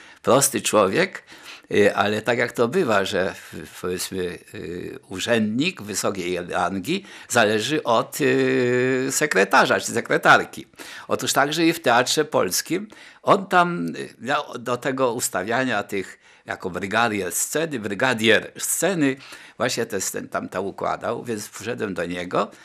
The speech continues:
a on był skądinąd solidny taki katolik, więc mówię: „Proszę pana, dzisiaj mamy akurat biskupa. No i może panu się udaje jakoś zrobić, żeby,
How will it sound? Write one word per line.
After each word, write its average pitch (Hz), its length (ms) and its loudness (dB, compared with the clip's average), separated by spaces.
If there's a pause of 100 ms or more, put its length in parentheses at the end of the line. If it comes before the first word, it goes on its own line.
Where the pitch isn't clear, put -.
(160)
a - 80 -2
on 196 80 -4
był 226 160 -4
skądinąd 196 640 -4
solidny 160 640 -6
taki 147 460 -8
katolik, - 560 -8 (340)
więc 117 120 -6
mówię: 139 200 -2
„Proszę 117 260 -8
pana, 117 420 -2 (800)
dzisiaj 131 560 -6 (180)
mamy 131 360 -6
akurat - 760 -8
biskupa. 101 800 -12 (840)
No 110 200 -12
i 139 160 -8 (220)
może 131 300 -8
panu 135 340 -4
się - 180 -6
udaje 135 500 -6
jakoś 127 540 -4
zrobić, 135 400 -10
żeby, 123 360 -6